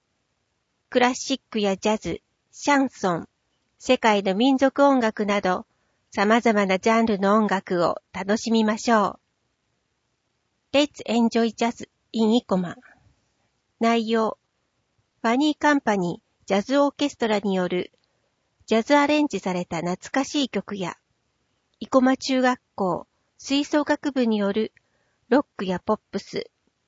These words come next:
合同演奏によるスタンダードナンバーなど、楽しいジャズのひとときを楽しみましょう。時、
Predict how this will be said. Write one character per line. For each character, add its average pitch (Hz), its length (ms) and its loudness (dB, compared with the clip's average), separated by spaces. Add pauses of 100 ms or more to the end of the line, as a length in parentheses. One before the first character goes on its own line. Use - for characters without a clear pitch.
(100)
合 247 240 4
同 240 220 4
演 240 220 2
奏 202 200 0
に 202 140 -4
よ 190 140 0
る 185 180 -4
ス - 120 -20
タ 269 180 2
ン 277 60 2
ダ 285 140 4
ー 285 40 0
ド 277 120 2
ナ 285 160 2
ン 269 60 0
バ 220 200 0
ー 208 40 -2
な 214 160 0
ど、 - 240 -6 (960)
楽 247 240 2
し 269 220 -2
い 226 40 -6
ジ 247 80 0
ャ 254 80 4
ズ 226 140 -12
の 208 140 2
ひ - 80 -10
と 233 120 0
と 208 140 -2
き 190 180 -4
を 175 200 -2
楽 196 240 -2
し - 120 -8
み 247 160 2
ま 233 140 0
し - 160 -2
ょ 214 140 0
う。 - 60 -12 (1000)
時、 247 400 -4